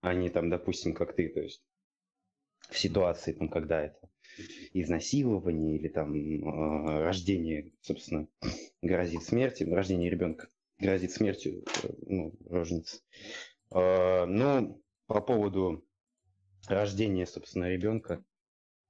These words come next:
ну, то, что рождение ребенка может повлечь за собой смерть, собственно, матери. Это, ну, вообще в нормальных клиниках такого опыта быть вообще, <laughs> в принципе, не должно.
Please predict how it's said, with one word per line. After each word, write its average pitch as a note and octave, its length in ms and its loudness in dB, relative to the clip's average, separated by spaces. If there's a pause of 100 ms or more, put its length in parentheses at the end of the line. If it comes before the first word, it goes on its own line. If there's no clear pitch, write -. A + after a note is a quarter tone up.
(140)
ну, G#2+ 100 0
то, F#2 120 -2
что - 160 -4
рождение F#2 400 0
ребенка A#2+ 360 0
может F2+ 320 -2
повлечь F2 320 -2
за E2+ 80 -2
собой F2 320 -4
смерть, F#2+ 540 -4 (280)
собственно, - 280 -6
матери. E2+ 520 -4 (640)
Это, F2+ 760 2 (680)
ну, F#2+ 540 2 (600)
вообще G2+ 240 2
в G#2 60 2
нормальных G2+ 460 4
клиниках B2+ 600 0
такого G2 320 0
опыта G2 280 -4
быть F#2+ 160 -2
вообще, - 240 0
<laughs> - 40 -12
в - 60 -
принципе, B2 360 0
не F2 120 2
должно. F2 540 0